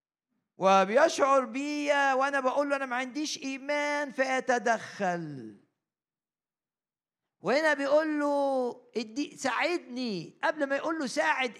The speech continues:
ابني"، هنا تحول بقى، "ساعدني أنا إن يبقى عندي إيمان". ممكن تبقى عندك مشكلة براك، يعني ده المشكلة في ابنه، بس أنت،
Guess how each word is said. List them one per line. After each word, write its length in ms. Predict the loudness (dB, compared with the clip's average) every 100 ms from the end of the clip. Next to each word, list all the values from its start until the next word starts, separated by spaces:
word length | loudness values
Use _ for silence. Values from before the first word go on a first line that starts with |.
| -4
ابني"، 580 | -4 -4 -6 -6 -4 -4
هنا 200 | -4 -6
تحول 680 | -8 -6 -2 0 0 -2 -2
بقى، 200 | -8 -6
"ساعدني 440 | -2 -2 -2 -4
أنا 680 | 0 2 4 4 2 0 -6
إن 80 | -10
يبقى 240 | -6 -6
عندي 220 | -6 -10
إيمان". 600 | -12 -10 -8 -8 -10 -16 _ _ _ _ _ _ _ _ _ _ _ _ _ _ 0
ممكن 340 | 4 4 2
تبقى 240 | 0 2 0
عندك 280 | 2 2 0
مشكلة 840 | -6 -4 -2 2 4 4 4 2
براك، 880 | 0 -2 2 4 4 2 0 -10 -12
يعني 220 | -10 -6
ده 100 | -4
المشكلة 600 | -4 -6 -4 0 2 0
في 300 | -2 -2 0
ابنه، 300 | 0 -2 -10
بس 240 | -8 -8 -8
أنت، 460 | -2 -2 -2 -2